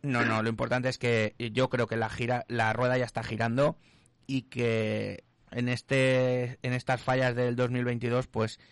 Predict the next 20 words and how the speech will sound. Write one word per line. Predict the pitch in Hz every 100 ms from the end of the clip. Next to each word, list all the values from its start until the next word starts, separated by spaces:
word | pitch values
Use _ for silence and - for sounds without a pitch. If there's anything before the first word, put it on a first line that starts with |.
| _ _ _
entraremos | 135 123 120 127 131 123
ya | 127 127
en | 123
la, | 117 107 107
en | 117
la | 113
plena | 107 123 123
normalidad, | 120 113 113 110 117
que | 117
es | 113
lo | 113
que | 113
queremos | 110 110 110 110
todos, | 127 135 143
los | 131 120
artistas, | 110 - 131 - 147
las | 120 -
comisiones, | 113 107 - 131 139 139
los | 113
falleros | 110 110 131 147 160 165